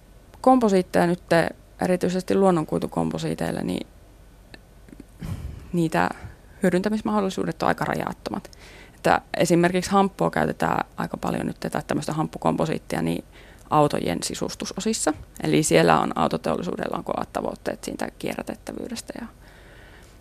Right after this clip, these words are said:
näin poispäin. Ja siellä se on käytössä. Mutta sitten mi-,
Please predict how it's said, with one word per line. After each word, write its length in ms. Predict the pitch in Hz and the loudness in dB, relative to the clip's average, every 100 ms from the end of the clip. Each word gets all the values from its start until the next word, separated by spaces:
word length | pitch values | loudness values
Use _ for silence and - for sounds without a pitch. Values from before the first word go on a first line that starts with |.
| - | -2
näin 260 | 165 139 | 2 2
poispäin. 400 | - - - - | 2 0 0 -4
Ja 80 | 165 | -2
siellä 240 | 165 151 156 | 2 2 0
se 140 | - - - | -2 -6 -8
on 160 | 57 - - - | -8 -8 -10 -16
käytössä. 460 | - - - - - - - - | -8 -8 -6 -8 -8 -10 -16 0
Mutta 320 | 175 175 - | 4 4 4
sitten 380 | 180 180 202 190 - | 2 2 2 2 0
mi-, 160 | 196 | -2